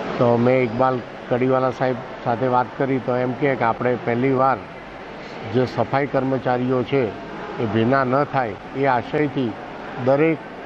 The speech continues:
સફાઈ કર્મીને સાડી પાંચસો છત્રી આપી અને પહેલીવાર સિવ-,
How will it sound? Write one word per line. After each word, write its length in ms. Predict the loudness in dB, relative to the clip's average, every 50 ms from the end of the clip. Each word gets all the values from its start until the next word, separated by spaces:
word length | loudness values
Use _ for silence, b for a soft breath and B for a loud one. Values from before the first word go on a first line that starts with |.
| -12 -12 -12 -12 -12 -12 -8 -4
સફાઈ 300 | -4 -2 0 0 0 0
કર્મીને 600 | 0 0 -2 -2 0 0 0 2 2 2 2 0 0 -4 -8 -10 -12 -12 -10 -10 -10 -10 -10 -6 -2
સાડી 280 | 0 2 2 4 2 2
પાંચસો 480 | 2 2 2 2 0 -2 -2 -2 -2 -2 -2 -4
છત્રી 380 | -4 -2 0 2 2 2 2 2 -2 -4 -8 -8 -6 -2 0
આપી 380 | 0 0 2 2 0 0 0 -2 -6 -8 -10 -10 -8 -8 -8 -8 -8 -6 -4
અને 160 | 0 0 0
પહેલીવાર 480 | 2 2 2 4 4 4 4 4 4 2
સિવ-, 540 | 0 -2 -2 0 2 2 2 2 2 0